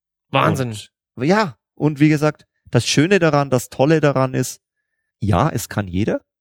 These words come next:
Speaker 1: Mhm.
Speaker 2: und es ist eine Aufgabe, die man angehen kann und die auch Spaß macht,
Speaker 1: Mhm.
Speaker 2: weil das Feedback, sprich das Ergebnis, sehr, sehr schnell kommt. Jeder wird das merken, umso klarer er entscheidet,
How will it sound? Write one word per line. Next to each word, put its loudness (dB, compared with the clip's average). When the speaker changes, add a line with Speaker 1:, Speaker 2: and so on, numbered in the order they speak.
Speaker 1:
Mhm. -8
Speaker 2:
und 0
es 0
ist -6
eine -2
Aufgabe, 0
die -8
man -2
angehen -8
kann -10
und -10
die -2
auch -2
Spaß -6
macht, -12
Speaker 1:
Mhm. -20
Speaker 2:
weil 2
das -6
Feedback, -2
sprich -10
das -2
Ergebnis, -2
sehr, 2
sehr 0
schnell 0
kommt. -14
Jeder 4
wird 2
das -4
merken, 2
umso 0
klarer 2
er 2
entscheidet, -2